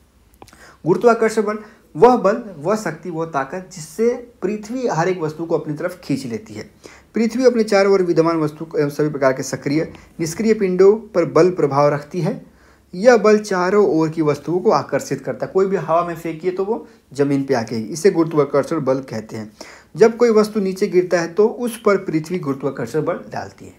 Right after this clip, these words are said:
ठीक है। समझ गया? बच्चों को समझा देंगे, ठीक है। कोई बच्चा पूछ दे कि कोई भी वस्तु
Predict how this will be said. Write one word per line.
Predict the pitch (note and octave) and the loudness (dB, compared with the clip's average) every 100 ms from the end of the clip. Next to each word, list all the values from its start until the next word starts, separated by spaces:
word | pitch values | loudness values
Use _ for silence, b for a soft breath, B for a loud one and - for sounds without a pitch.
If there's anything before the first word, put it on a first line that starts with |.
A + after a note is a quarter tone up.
| _ | _
ठीक | D#3 | -4
है। | G3 G3 _ - - | -4 -6 _ -20 -8
समझ | D#3 E3 | -6 -4
गया? | E3 E3+ | -6 -8
बच्चों | B2 - D3+ | -10 -12 -12
को | |
समझा | E3+ B2 G2 | -10 -10 -10
देंगे, | G2 G2 | -12 -10
ठीक | G2+ F#3+ | -6 -6
है। | |
कोई | - - - C#3 | -8 -12 -8 -6
बच्चा | C#3 | -6
पूछ | D3+ D3+ D3+ | -8 -8 -8
दे | E3 - B B B | -10 -14 B B B
कि | D3+ | -6
कोई | E3+ F3 | -2 -2
भी | E3+ | 0
वस्तु | D#3 D3+ A3+ | -2 -4 -6